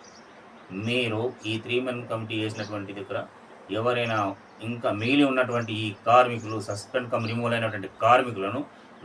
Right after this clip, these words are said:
వెంటనే విధుల్లోకి తీసుకోమని చెప్పేసి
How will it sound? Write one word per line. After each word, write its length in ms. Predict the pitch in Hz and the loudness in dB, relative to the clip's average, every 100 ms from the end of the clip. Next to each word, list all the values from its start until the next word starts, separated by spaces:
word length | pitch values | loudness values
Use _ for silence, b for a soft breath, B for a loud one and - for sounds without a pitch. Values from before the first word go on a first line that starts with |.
| - | 0
వెంటనే 540 | 120 147 143 147 143 123 | 4 4 6 6 6 4
విధుల్లోకి 560 | 123 139 135 131 123 | 0 0 4 2 2
తీసుకోమని 640 | 117 117 110 107 110 104 | -4 -4 -4 -4 -4 -4
చెప్పేసి 500 | 98 113 107 98 170 | -6 -4 -6 -4 -6